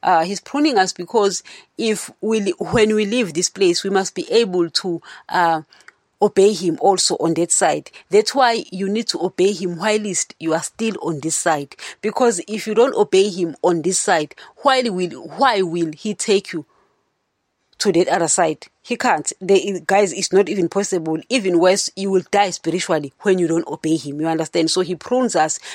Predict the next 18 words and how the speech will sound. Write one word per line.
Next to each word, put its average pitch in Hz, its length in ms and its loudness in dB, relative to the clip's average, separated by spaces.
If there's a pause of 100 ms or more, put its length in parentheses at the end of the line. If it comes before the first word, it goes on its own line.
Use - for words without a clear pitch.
because - 460 0 (260)
he - 80 0
wants 185 200 4
to - 100 -4
make 170 180 2
sure - 280 2
that 170 340 -2 (180)
we 175 220 -4
get 208 300 -2 (100)
the 175 240 -6
character 185 560 -4 (200)
that 170 220 0
he 226 200 -4
wants 170 420 2
from 151 220 -6
us, 165 200 -2
because 170 400 -6 (160)
we, 190 300 -2